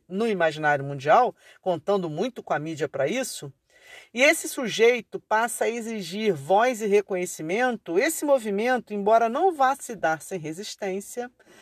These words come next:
não vá se dar sem temor por parte dos adultos, já se dá em uma aceitação e valorização do espírito jovem como sendo o vento da modernidade.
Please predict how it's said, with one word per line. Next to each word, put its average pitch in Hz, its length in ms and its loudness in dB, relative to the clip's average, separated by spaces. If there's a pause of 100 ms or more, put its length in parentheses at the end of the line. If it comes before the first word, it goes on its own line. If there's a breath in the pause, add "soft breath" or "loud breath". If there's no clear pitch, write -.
(140 loud breath)
não 226 140 4
vá 196 140 6
se 190 140 -6
dar 160 200 0
sem 165 180 -10
temor 196 440 2
por 143 140 -14
parte 143 340 -6
dos 139 160 -14
adultos, 196 640 -4 (280 loud breath)
já 277 280 4
se 330 220 0
dá 190 360 0
em 269 80 -4
uma 254 200 -4
aceitação 247 800 -4
e 254 60 -2
valorização 214 720 2
do 196 80 -4
espírito 196 460 -8
jovem 170 460 0
como 185 240 -4
sendo 247 640 0
o 220 120 -4
vento 180 340 -2
da 175 100 -4
modernidade. 147 880 -6